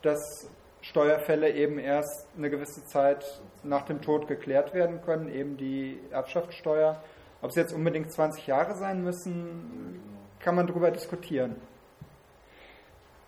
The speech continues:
Die Nummern wer-, wurden mitgeteilt seit August zweitausendacht. Ich habe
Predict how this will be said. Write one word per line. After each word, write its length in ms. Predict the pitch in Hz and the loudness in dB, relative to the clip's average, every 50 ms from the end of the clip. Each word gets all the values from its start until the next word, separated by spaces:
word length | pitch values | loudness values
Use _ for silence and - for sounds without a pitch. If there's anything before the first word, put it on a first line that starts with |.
| _ - - - | _ -12 -6 -2
Die 80 | 160 | 0
Nummern 380 | 165 175 180 185 180 175 165 151 | 2 4 4 4 4 4 4 4
wer-, 320 | 156 156 160 - - - | 6 6 4 4 2 0
wurden 280 | 151 165 180 175 175 156 | 2 4 4 4 4 2
mitgeteilt 680 | 156 175 - - 233 220 - - 196 190 190 190 185 - | -2 -2 -2 -2 -2 -2 0 2 2 2 4 2 2 2
seit 220 | 170 160 165 165 | 2 0 2 2
August 380 | 160 151 147 180 180 - - - | 0 -2 -2 -2 -4 -6 -6 0
zweitausendacht. 1200 | - 156 143 - 151 143 143 143 143 135 123 139 190 - - - - - - - - - - - - 220 170 151 143 - - - - | 2 2 2 4 2 0 0 0 -2 -4 -2 -2 -2 -2 -4 -8 -14 -16 -18 -18 -18 -20 -20 -20 -18 -18 -16 -18 -18 -20 -20 -20 -18
Ich 220 | - 165 - - - | -18 -18 -8 -4 -4
habe 120 | 151 151 | -4 -4